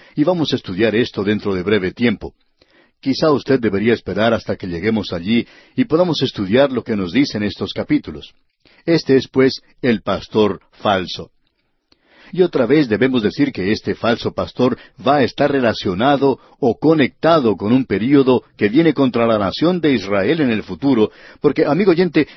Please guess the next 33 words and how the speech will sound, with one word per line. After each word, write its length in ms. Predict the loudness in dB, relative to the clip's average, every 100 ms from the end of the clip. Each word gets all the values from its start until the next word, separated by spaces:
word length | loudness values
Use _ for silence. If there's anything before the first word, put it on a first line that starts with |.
| 0
vendrá 320 | 0 2 2
un 120 | 2
tiempo 380 | 2 0 0 0
de 120 | 0
gran 320 | 0 0 0
tribulación. 720 | 0 0 0 -2 0 -2 -2 -12 _ _ _ _ -8
El 160 | -4
anticristo 640 | -2 -4 -2 0 0 -2 -4
será 300 | 0 2 2
en 80 |
realidad 440 | 2 -2 0 0 0 -8
aquel 380 | -6 -2 0 -2
que 140 | -2 -2
traiga 380 | 2 2 2
ese 200 | 0 0
período 480 | 0 0 4 4 4
de 120 | 0
gran 240 | 0 0 0
tribulación 760 | -2 -2 -2 -2 2 2 2 -2 -4
en 260 | -2 -2 -2
toda 240 | 2 4 2
su 140 | -2
furia, 440 | 0 2 4 0 0 -12 _
porque 240 | 0 2
entonces 460 | 0 2 0 0 0
se 120 | 2
descubrirá 640 | 0 -2 -4 0 2 0 -2 -4
que 240 | 0 2
él 80 | 2
es 180 | 0 0
un 120 | 0
dictador 500 | -2 0 -2 0 0
mundial. 540 | -2 -2 0 -2 -4